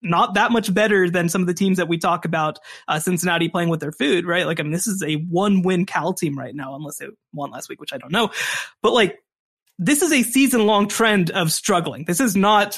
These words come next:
one week. This is not, oh, against Stanford, something completely out of the ordinary happened. This is something that's happened the past couple of weeks. Uh, and, and so I'm just not willing to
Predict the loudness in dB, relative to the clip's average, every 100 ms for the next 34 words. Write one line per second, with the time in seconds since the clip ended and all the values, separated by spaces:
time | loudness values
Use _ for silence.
0 | -4 2 4 4 4 4 2 0 0 2
1 | 0 2 0 2 0 0 0 0 -2 -2
2 | -2 -2 -4 -4 -10 -2 0 2 2 2
3 | 2 0 0 0 0 2 2 2 0 0
4 | 0 0 -2 -2 -6 -6 -4 -2 0 0
5 | 0 0 0 0 0 -2 -2 -2 -4 -4
6 | -6 -4 -4 0 0 -2 -8 -16 -20 -14
7 | -4 -2 0 0 0 0 0 0 0 0
8 | -2 _ _ _ 0 0 2 2 4 2
9 | 2 0 2 2 0 0 2 2 2 -2